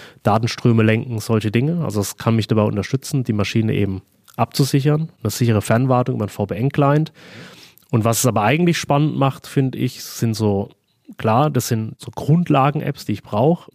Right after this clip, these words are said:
aber der Gedanke von der Control X World in dem Fall ist ja eben, dass wir auch Partner mit ins Boot holen. Und da gibt's ganz interessante Apps, sei es in Richtung Intrusion Detection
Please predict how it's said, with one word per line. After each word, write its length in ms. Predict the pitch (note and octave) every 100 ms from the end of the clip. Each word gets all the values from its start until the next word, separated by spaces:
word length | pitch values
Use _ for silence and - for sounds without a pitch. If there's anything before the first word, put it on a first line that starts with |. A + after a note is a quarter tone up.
| _
aber 340 | A2 G#2 A2+
der 120 | A2 G#2+
Gedanke 480 | G#2 G#2+ C3 C3+ B2
von 160 | -
der 80 | G#2+
Control 280 | - A#2 G#2+
X 180 | G#2 G#2+
World 320 | A2 C#3 D3
in 80 | B2
dem 180 | C3+ C3+
Fall 160 | A#2
ist 100 | A2+
ja 60 | A2+
eben, 160 | A2
dass 140 | A2+ A2
wir 60 |
auch 100 | A2
Partner 260 | - A#2+ A#2
mit 140 | G#2+
ins 140 | G2+ -
Boot 240 | G#2 G#2
holen. 200 | G2+ G2
Und 100 | G2
da 100 | G2+
gibt's 340 | G#2+ G#2 - - _
ganz 180 | C3 -
interessante 460 | A2 G#2+ G#2 G2+ G#2
Apps, 240 | G2+ -
sei 100 | G#2
es 220 | G2 G#2
in 60 | G2+
Richtung 320 | G2+ - G#2+
Intrusion 400 | G2 - A2+ A2
Detection 720 | A2 A2+ G#2 - G#2 G#2 G#2